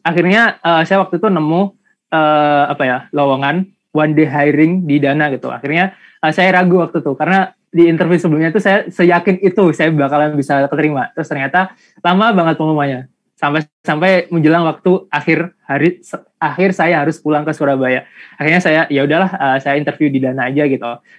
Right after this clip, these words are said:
Coba interview, maksudnya ikut, eh, one day hiring tersebut. Eh, one day hiring tersebut prosesnya benar-benar satu hari, satu hari dari, eh, apa ya, kalau misalnya kan, eh, apply-apply ada hacker rank, hacker rank gitu ngerjain, itu juga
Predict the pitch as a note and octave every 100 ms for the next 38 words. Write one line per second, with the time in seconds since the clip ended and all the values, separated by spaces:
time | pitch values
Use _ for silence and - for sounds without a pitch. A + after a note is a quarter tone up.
0 | - F#3+ - C3+ C3+ E3 F3+ D3+ C3+ E3
1 | C3 D3+ C#3+ _ _ _ C#3+ C#3+ D3 D3
2 | C#3+ D3 C#3+ C#3 D3+ G#3+ - _ _ _
3 | C#3+ D3 C#3+ C#3+ D3 D3+ C#3+ C#3 D3 E3+
4 | F#3 D#3+ D#3+ D#3 E3 F3+ - - - D3+
5 | D#3 D#3+ D#3+ E3 - E3 D3 C#3 C3+ -
6 | - - D3 F#3+ F3 C#3 C3+ B2+ E3 F#3+
7 | - - - C#3+ C#3+ D3 D3 D3+ D3+ D3
8 | D3 D3 E3 C#3 C#3 C3 - _ _ _
9 | _ - D3 D3 - _ E3+ E3 E3 F3
10 | F3+ - _ - D#3 D3 D3 C#3+ D#3+ D3
11 | D#3+ E3+ D#3 D3+ D3 C#3+ E3 D3+ D#3+ D3+
12 | D3+ D3+ D#3 D3+ C#3+ D#3 D#3 C#3+ C#3 D#3+
13 | D3 C3+ C#3+ D#3+ D3 E3+ D3 C#3+